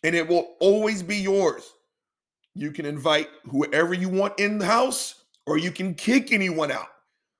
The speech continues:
There's nothing you could ever do that will make it your fault. Now, this is obviously an incredibly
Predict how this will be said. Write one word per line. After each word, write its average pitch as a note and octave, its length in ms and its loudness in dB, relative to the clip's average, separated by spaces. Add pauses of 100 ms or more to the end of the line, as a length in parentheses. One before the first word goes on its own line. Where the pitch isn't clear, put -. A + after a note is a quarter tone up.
(260)
There's D#3 240 6
nothing G#3 540 2
you G#3 100 -2
could - 220 -4 (100)
ever G#3+ 300 4
do F#3+ 380 0 (1500)
that E3 200 0
will D#3+ 140 -2
make E3+ 400 -6
it G3 140 -8
your F#3 180 -2
fault. - 460 -6 (2500)
Now, E3 400 4 (160)
this D#3+ 260 2
is D#3+ 540 2 (120)
obviously D#3 640 2
an C#3 80 -2
incredibly C#3+ 920 -4